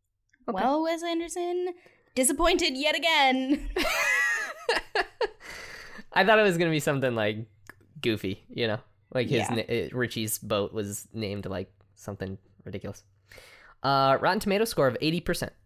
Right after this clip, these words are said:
Speaker 1: So
Speaker 2: Our lowest yet.
Speaker 1: Yeah, I was gonna say.
Speaker 2: Yeah.
Speaker 1: Um, but still, I mean, that's eighty percent. Like, when I, whenever I'm talking, 'cause I, I, I talk to my parents about movies a lot, 'cause they're,
Speaker 2: Mm-hmm.
Speaker 1: they're,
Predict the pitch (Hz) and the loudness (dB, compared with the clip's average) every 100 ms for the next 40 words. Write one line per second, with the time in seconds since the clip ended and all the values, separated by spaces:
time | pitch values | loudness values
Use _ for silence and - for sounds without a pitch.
0 | _ _ - - 190 254 254 254 - 262 | _ _ -14 -2 0 2 0 0 -2 -2
1 | 208 - _ _ _ _ - 202 165 120 | -4 -4 _ _ _ _ 0 2 2 0
2 | 147 147 185 - _ _ _ - 233 208 | -2 -2 -2 -4 _ _ _ -4 -4 -4
3 | _ _ 123 117 110 113 - _ 101 - | _ _ -2 0 -2 -4 -12 _ -4 -2
4 | 127 131 _ 104 104 104 101 - _ _ | -6 -6 _ -8 -6 -8 -10 -14 _ _
5 | - 110 110 113 - - - 131 135 151 | -8 -6 -6 -12 -14 -20 -2 0 2 2
6 | 156 165 160 151 - _ - 156 185 185 | 4 4 4 2 -2 _ 0 2 4 4
7 | 151 139 135 147 139 120 - 143 131 127 | 4 0 0 0 0 -4 -4 -4 0 0
8 | 143 - 139 143 - 135 135 160 - - | 0 2 0 0 0 -2 0 -2 -2 -4
9 | 120 107 123 101 - 95 87 95 87 76 | -2 -2 0 0 0 -2 -4 -6 -8 -8
10 | 82 - - _ - 247 127 123 104 - | -8 -10 -18 _ 0 4 4 2 -2 -14
11 | _ - 151 | _ -2 -2